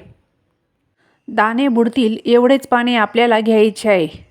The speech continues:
तेवढ्या पाण्यामध्येच दाणे शिजून तयार होतील याचा अंदाज घ्यायचा आहे. आता आपल्याला चवीपुरते मीठ टाकून थोडीशी कोथिंबीरसुद्धा टाकून घ्यायची आहे. कोथिंबीरीचे प्रमाण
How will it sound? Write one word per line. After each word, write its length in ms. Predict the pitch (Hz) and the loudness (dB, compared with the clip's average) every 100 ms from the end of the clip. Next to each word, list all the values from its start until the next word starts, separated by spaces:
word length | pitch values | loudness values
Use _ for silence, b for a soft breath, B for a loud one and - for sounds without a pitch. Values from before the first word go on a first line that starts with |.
| _ _ _ _ _ _ _ _ _ _ _ _ _ - | _ _ _ _ _ _ _ _ _ _ _ _ _ -2
तेवढ्या 320 | 247 262 285 | 0 0 -4
पाण्यामध्येच 760 | 277 240 240 240 247 214 208 - | -4 -2 -2 -2 0 0 0 -6
दाणे 360 | 208 208 233 247 | -4 -2 -2 -4
शिजून 360 | - 240 247 247 | -2 0 0 2
तयार 240 | 220 220 226 | 4 4 2
होतील 420 | 226 233 208 190 - | 0 0 0 0 -2
याचा 360 | 226 214 214 226 | 0 0 0 -2
अंदाज 460 | 247 240 196 196 | 0 0 0 -2
घ्यायचा 420 | 202 220 202 196 220 | 0 2 2 2 0
आहे. 240 | 185 165 - _ _ _ _ _ _ _ _ _ _ _ _ _ _ - | 0 -4 -12 _ _ _ _ _ _ _ _ _ _ _ _ _ _ -8
आता 260 | 233 233 | -6 0
आपल्याला 500 | 269 240 262 277 220 214 | 0 0 -2 0 0 -2
चवीपुरते 640 | 233 247 262 247 226 240 | -2 -2 -2 -6 -2 -2
मीठ 220 | 233 233 233 | 0 -4 -2
टाकून 380 | 262 262 214 202 - | -2 -2 -6 -6 0
थोडीशी 400 | 233 262 - 220 | 2 2 -2 -2
कोथिंबीरसुद्धा 840 | 240 233 262 233 226 269 240 220 | 2 2 0 -2 -2 -4 0 0
टाकून 420 | 208 214 214 240 | 2 0 -2 -2
घ्यायची 380 | 226 208 196 226 | 2 2 0 0
आहे. 200 | 202 180 170 _ _ _ _ _ _ _ _ _ 262 | 0 0 -6 _ _ _ _ _ _ _ _ _ -2
कोथिंबीरीचे 680 | 262 320 302 277 277 262 | -2 0 0 0 0 0
प्रमाण 400 | 254 277 269 233 | 0 0 0 0